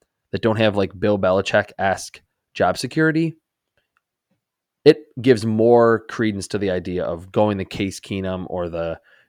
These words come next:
Daniel Jones fifteen to twenty-five million dollar per year route at the quarterback spot and saying, "Hey, we're not going to pay our quarterback insane money.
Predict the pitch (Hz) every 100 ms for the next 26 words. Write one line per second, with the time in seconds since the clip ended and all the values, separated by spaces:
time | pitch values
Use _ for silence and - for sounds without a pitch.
0 | _ 117 104 101 92 98 90 87 87 82
1 | - - _ _ _ - - - 120 110
2 | 98 - 104 101 98 92 92 90 87 87
3 | 82 78 76 - - 95 87 90 90 87
4 | 78 80 - 85 - 104 78 - - -
5 | - - _ _ - - 101 104 101 151
6 | 104 110 175 127 107 120 165 95 82 _
7 | _ _ _ _ _ - 117 113 107 -
8 | 107 - 107 104 95 95 98 _ _ _
9 | _ _ _ _ _ _ _ _ _ _
10 | _ 98 104 - 110 104 98 - 110 98
11 | 101 98 107 156 107 101